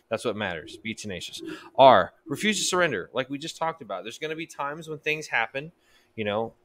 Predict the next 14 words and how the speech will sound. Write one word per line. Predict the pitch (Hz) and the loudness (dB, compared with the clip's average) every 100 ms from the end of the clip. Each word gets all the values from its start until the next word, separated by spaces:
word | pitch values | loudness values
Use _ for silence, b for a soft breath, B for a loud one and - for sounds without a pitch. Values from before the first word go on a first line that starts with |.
| _ 104 | _ -6
um, | 101 95 98 - - - - - | -4 -4 -8 -14 -20 -20 -14 0
Alamo | 104 117 127 131 | 4 4 6 6
and | 127 135 | 6 4
myself, | 131 131 135 147 | 2 4 4 4
we've | 147 127 | 2 2
both | 139 139 | 4 4
had | 139 | 4
our | 143 | 4
own | 151 151 | 2 2
personal | 156 147 156 | 0 0 -6
setbacks, | - 160 - 90 - 101 | -6 -6 -4 -6 -6 -10
you | |
know. | 95 110 - b b b - | -6 -6 -8 b b b 0
Um, | 98 98 95 | 2 2 -2